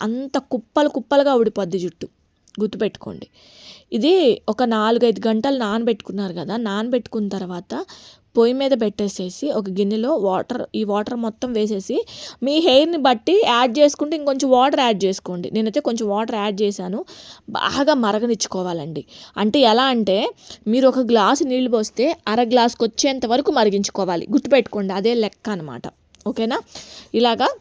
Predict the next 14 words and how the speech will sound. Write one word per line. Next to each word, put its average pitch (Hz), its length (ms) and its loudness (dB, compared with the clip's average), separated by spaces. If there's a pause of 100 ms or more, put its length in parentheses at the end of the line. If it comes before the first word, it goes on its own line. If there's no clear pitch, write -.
(960)
వాటర్ 208 400 2 (140)
బాగా 226 300 -4
మరగాలన్నమాట. 208 760 -4 (160)
మరిగిన 208 360 -2
తర్వాత 208 400 -4 (120)
ఈ 226 80 -2
వాటర్ని 208 540 -2 (520)
ఫిల్టర్ 254 400 4
చేసుకొని 214 540 0 (560)
పక్కన 285 240 -2
పెట్టేసుకోండి. 185 600 -4 (160)
కొంచెం 220 340 -2 (120)
చల్లారాలి 214 560 0
ఈ 196 40 0